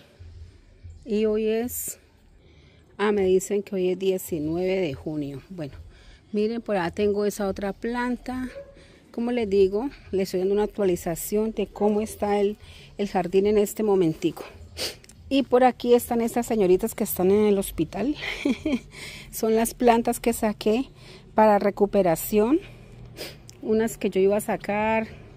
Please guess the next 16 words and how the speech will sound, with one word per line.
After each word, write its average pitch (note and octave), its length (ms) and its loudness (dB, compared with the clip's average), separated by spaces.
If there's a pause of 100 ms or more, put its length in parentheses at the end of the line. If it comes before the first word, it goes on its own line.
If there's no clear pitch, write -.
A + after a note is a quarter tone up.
(100)
y G#3 120 0
a G3 40 4
la G3 140 4
final F#3+ 400 2
no G3+ 100 2
pude G#3+ 340 4
porque F#3+ 400 -4
cuando F3 280 0
eso F3+ 160 -4
ya G#3 120 0
me G3+ 140 2
enfermé F#3+ 480 0
y G3 60 4
no F#3 280 0 (500)
he - 40 -20
podido. G3+ 680 6